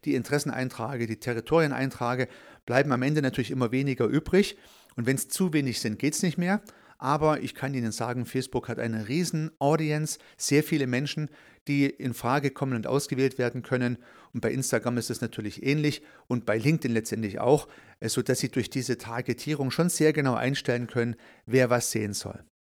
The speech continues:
Und dazu noch das Ziel, sind diese Leute eher geneigt zu klicken, zu liken oder vielleicht auch mal was zu kaufen. Daraus berechnet jetzt Facebook, beispielsweise hier Facebook, weil das ja gerade das Beispiel ist, an dem wir uns dran orientieren,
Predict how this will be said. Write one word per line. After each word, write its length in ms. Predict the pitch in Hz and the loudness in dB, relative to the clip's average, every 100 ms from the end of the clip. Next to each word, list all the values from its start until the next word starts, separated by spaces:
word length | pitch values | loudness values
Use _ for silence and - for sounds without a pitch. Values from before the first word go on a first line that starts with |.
| - | -6
Und 200 | 127 - | -4 -2
dazu 260 | 117 214 | 4 6
noch 120 | 190 - | 6 4
das 220 | - - | -2 0
Ziel, 340 | - 196 208 - - - - _ - | 2 6 4 2 -18 -20 -20 _ -8
sind 260 | - 170 151 | 4 4 4
diese 160 | 135 | 2
Leute 200 | 123 131 | 4 4
eher 160 | 117 120 | 4 2
geneigt 400 | 120 107 113 - | 2 2 0 -2
zu 140 | - | -12
klicken, 600 | - - 160 160 139 131 | -10 -4 -4 -2 -4 -4
zu 140 | - 117 | -4 -4
liken 640 | 104 113 135 - 127 120 | -2 -2 -2 -2 -2 0
oder 180 | 120 117 | -2 -2
vielleicht 220 | 113 110 | -4 -4
auch 60 | 104 | -6
mal 100 | 101 | -8
was 140 | - | -10
zu 100 | - | -12
kaufen. 420 | - 120 120 131 - - - - | -2 0 2 -2 -8 -18 -10 -2
Daraus 460 | 123 131 135 131 | 0 4 4 4
berechnet 420 | 123 123 131 127 | -2 -4 -4 -4
jetzt 280 | 117 113 - | -4 -4 -6
Facebook, 560 | - 151 - 135 135 - - - _ | -2 -4 0 -2 -2 -6 -20 -20 _
beispielsweise 560 | 117 110 123 - 113 110 | 0 0 -2 -2 -4 -2
hier 220 | 123 120 | 0 0
Facebook, 540 | - 123 - 123 120 - - - - | 2 0 0 -4 -4 -10 -20 -20 -8
weil 120 | 110 | -4
das 160 | 110 - | -4 -4
ja 80 | |
gerade 180 | 104 113 | -4 -4
das 200 | 107 - | -4 -6
Beispiel 400 | - 120 - 117 | -6 -6 -4 -4
ist, 100 | 123 | -4
an 80 | 110 | -4
dem 160 | 113 110 | -4 -4
wir 80 | |
uns 160 | 107 - | -6 -6
dran 220 | - 107 | -6 -6
orientieren, 720 | 110 110 107 104 139 147 135 | -4 -2 -4 -4 0 0 0